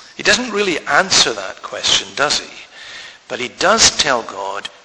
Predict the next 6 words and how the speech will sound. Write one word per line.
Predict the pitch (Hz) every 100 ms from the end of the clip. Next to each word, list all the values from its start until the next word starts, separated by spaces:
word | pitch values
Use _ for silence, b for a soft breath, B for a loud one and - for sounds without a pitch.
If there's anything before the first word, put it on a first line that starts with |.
| -
just | - 190 196 - -
exactly | 127 - - 127 127 135 - 131 107
what | 110 117
he | -
feels | - 104 101 -
like. | - - -